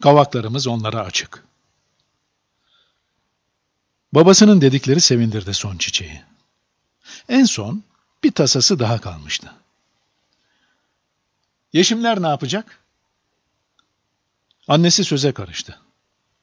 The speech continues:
"Onların niyeti çoktandır İstanbul'a yerleşmek, dükkan açmak." Babası, "Hiç üzülme," dedi. "Yeni otlağımız bundan daha güzel.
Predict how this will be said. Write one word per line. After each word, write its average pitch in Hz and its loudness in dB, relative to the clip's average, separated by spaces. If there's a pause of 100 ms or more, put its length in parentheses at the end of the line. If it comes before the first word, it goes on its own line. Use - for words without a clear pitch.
(2000)
"Onların 185 4
niyeti 190 4
çoktandır 202 2
İstanbul'a 175 0
yerleşmek, - -12 (240)
dükkan 165 2
açmak." - -8 (1300)
Babası, 123 -2 (1500)
"Hiç 170 0
üzülme," 127 -4 (340)
dedi. 82 -14 (1000)
"Yeni 135 0
otlağımız 156 0
bundan 143 0
daha 120 0
güzel. 92 -8